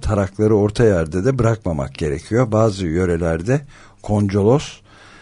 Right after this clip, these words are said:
denizden fırtınayla çıkarak dağ eteklerine dek ulaşan bir soğuk cini, insan kılığında dolaşıp buzağlara ve çocuklara musallat oluyor. Bu yüzden de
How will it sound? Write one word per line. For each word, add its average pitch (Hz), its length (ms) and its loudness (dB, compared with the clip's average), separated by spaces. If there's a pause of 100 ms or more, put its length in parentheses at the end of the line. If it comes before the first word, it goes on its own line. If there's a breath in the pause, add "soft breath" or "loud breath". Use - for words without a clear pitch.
(160 loud breath)
denizden 107 540 0
fırtınayla 101 640 -2
çıkarak 98 520 -4
dağ 107 200 2
eteklerine 87 640 -4
dek 82 200 -6
ulaşan 98 520 -2
bir 107 100 -2
soğuk 104 460 -4
cini, 90 320 -4 (920 soft breath)
insan 117 400 0
kılığında 85 520 -4
dolaşıp 98 540 -2
buzağlara 101 640 0
ve 107 80 0
çocuklara 98 580 -2
musallat 82 640 -6
oluyor. 101 340 0
Bu 120 80 4
yüzden 87 440 -2
de 120 140 0